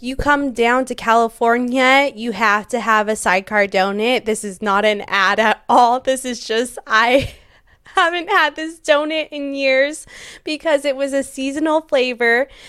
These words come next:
They kept it around for a while and then they took it away. And then a lot of us lost our minds, actually. And then we're like, "We need the side, the cookie dough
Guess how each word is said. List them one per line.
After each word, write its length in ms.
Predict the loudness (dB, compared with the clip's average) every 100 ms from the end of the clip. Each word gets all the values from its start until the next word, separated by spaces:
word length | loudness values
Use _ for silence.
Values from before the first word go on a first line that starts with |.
| -10
They 100 | -8
kept 320 | 0 0 0 -4
it 120 | -4
around 360 | 2 2 2 0
for 160 | 2
a 80 | 4
while 600 | 4 4 4 2 0 -2 -12 -18 -6
and 180 | -2 -2
then 120 | -2
they 140 | -4 -8
took 340 | -4 -4 -2
it 100 | -2
away. 540 | 2 4 6 4 0 -8 -20 -6
And 200 | -4 0
then 280 | 0 0 -4 -10 _ _ _ _ _ _ 0
a 80 | 2
lot 280 | 6 4 4
of 120 | 4
us 240 | 4 2 0
lost 360 | 0 0 -4
our 100 | -4
minds, 460 | -2 -4 -4 -8 -6
actually. 640 | -6 -4 -8 -6 -6 -6
And 240 | -6 -6 -4
then 180 | -6 -6
we're 140 | -6
like, 260 | -4 -6 -6
"We 100 | -8
need 280 | -8 -8
the 100 | -10
side, 300 | -10 -10 -10 _ -20 _
the 200 | -8 -8
cookie 300 | -6 -10 -8
dough 320 | -4 -4 -6